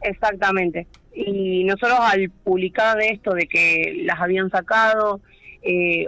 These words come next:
hubo mucho enojo de parte de la sociedad piquense con respecto a que las saquen, porque sí, pasó el invierno, pero el otro día llovió a cántaros y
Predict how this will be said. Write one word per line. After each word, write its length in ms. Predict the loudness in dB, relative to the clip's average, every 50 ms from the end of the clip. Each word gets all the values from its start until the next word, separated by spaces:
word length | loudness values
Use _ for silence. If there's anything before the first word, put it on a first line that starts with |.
| -4
hubo 720 | -2 -2 0 0 0 2 2 2 2 2 2 2 0 0 -2
mucho 300 | -2 -2 -2 -2 -2 -2
enojo 380 | 0 0 0 0 -2 -2 -2 0
de 140 | 0 0 0
parte 320 | 2 0 0 0 -2 -2
de 120 | -2 0
la 140 | 0 -2 -4
sociedad 640 | -4 -8 -8 -4 -2 0 2 2 2 2 2 2 0
piquense 880 | -2 -8 -6 -4 -2 -2 -2 -2 -2 -2 -4 -4 -2 0 0 0 -2 -6 -12 -20 _ -20 -20 -20 -20 -20 -20 -10
con 220 | -4 -2 0 0 2
respecto 420 | 0 -2 0 -2 -2 -2 0 0 2 4 4 4
a 40 | 2
que 100 | 2 0
las 160 | -2 -2 0 0
saquen, 560 | 0 0 0 0 0 0 2 2 0 -2 -2
porque 760 | -2 -4 -4 -4 -2 -2 0 0 0 0 0 -2 -4 -6 -8 -12 -20 -20 -20 -20 -20 -20 -20 -20 -20 -20 -20 -20 -20 -20 -20 -20 -12 -6 -2
sí, 160 | 0 0 0 0
pasó 300 | -2 -2 -2 0 0 0
el 100 | 2 2
invierno, 640 | 0 2 2 2 2 2 2 0 0 0 -2 -6 -12 -16 -20 -20 -20 -20 -20 -20 -16 -6
pero 680 | -2 0 2 2 4 4 4 4 4 4 4 2 2 -2 -6 -12 -10
el 160 | -4 -2 -2
otro 200 | -2 0 0 0
día 160 | 2 2 0 0 -2 -4
llovió 340 | -4 -2 0 2 2 4 4 4 4 4 4 2 2 0 -2 -6 -18 -20 -20 -20 -10 -6
a 160 | -4 -4 -2
cántaros 600 | 2 2 2 2 2 2 0 2 2 2 2 0 0
y 500 | 0 -2 -2 0 0 -2 -2 -4 -6 -8